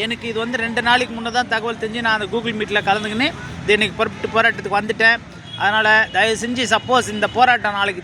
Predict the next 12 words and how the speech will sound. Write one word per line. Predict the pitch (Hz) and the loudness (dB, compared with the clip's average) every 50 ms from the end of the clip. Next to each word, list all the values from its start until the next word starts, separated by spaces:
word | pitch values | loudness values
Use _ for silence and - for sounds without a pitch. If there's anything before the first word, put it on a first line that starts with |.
| 175 208 | -2 2
தொடருது | 226 240 240 240 208 247 240 | 4 4 2 4 4 2 2
அப்படின்னா, | 214 190 190 185 185 185 190 196 190 185 - - - - - - - 175 196 | 2 0 -2 -4 0 0 2 2 2 0 -4 -12 -16 -16 -16 -10 -2 0 0
எல்லாரும் | 220 226 226 226 220 220 233 247 - - | 2 2 4 4 4 4 4 2 2 2
கிளம்பி | 214 214 226 220 220 202 175 180 | 0 2 0 -2 -4 -2 2 4
வாங்க. | 196 208 214 208 202 165 - - - - - - - - - - - 196 214 | 4 4 4 4 0 -2 -2 -8 -20 -20 -20 -18 -18 -18 -16 -8 -4 -2 -2
ஏன்னா | 208 208 214 220 233 233 202 214 208 | 0 2 2 2 2 2 0 -4 -6
இப்போ | 208 - - 240 220 208 | -8 -4 0 0 0 0
அந்த | 208 202 214 202 196 196 190 190 196 190 185 180 170 175 175 196 | 0 -2 -2 0 0 0 -2 -2 -4 -4 -6 -6 -8 -6 -4 0
இடைநிலை | 220 262 277 277 269 269 254 247 226 | 2 2 4 4 2 2 2 2 2
ஆசிரியர்கள் | 226 220 220 226 220 214 202 185 180 220 | 0 0 -2 -6 -6 -6 -8 -8 -2 0
போராட்டம் | 240 247 240 240 233 208 214 | 2 2 2 0 0 -4 -4
பண்றதுனால | 208 214 208 202 - 196 196 190 196 | -4 -4 -4 -4 -4 -2 -2 0 2